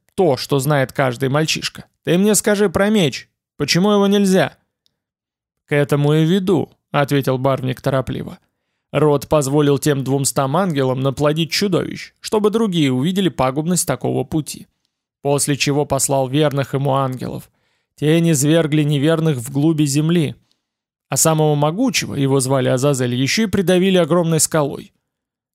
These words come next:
"Но при чём тут меч?" "Это его меч", сказал Барвник. Тулей выкатил глаза. "Его? А как же Хорс?"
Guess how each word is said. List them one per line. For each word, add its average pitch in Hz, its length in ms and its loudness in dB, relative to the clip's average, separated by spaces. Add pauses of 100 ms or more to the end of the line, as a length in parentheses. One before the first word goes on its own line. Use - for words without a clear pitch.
"Но 143 160 -2
при 143 120 2
чём 143 220 0
тут 131 160 -2
меч?" 160 380 0 (520)
"Это 139 220 0
его 160 340 4
меч", - 500 -6
сказал 135 400 -2
Барвник. - 480 -4 (580)
Тулей 143 320 2
выкатил 175 460 0
глаза. 156 460 -2 (380)
"Его? 139 580 -2 (220)
А 139 120 -2
как 147 180 0
же 156 140 -2
Хорс?" - 480 -4